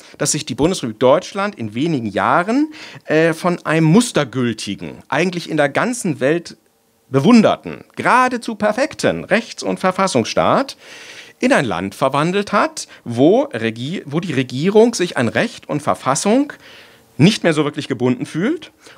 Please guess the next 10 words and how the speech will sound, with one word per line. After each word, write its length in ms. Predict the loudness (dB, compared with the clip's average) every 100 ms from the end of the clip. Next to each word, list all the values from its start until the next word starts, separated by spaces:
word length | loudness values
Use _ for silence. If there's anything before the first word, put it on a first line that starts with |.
| 0
und 140 | 2
das 120 | 2 -2
Parlament 640 | -2 -2 -2 -2 -4 -10 _
dazu 240 | -6 -4 -4
schweigt? 580 | 0 -2 -2 -10 -18 -14
Und 180 | -4 -2
das 160 | 0
habe 220 | 0 0
ich 160 | -2 -10 _
versucht, 560 | -6 -2 -2 -2 -14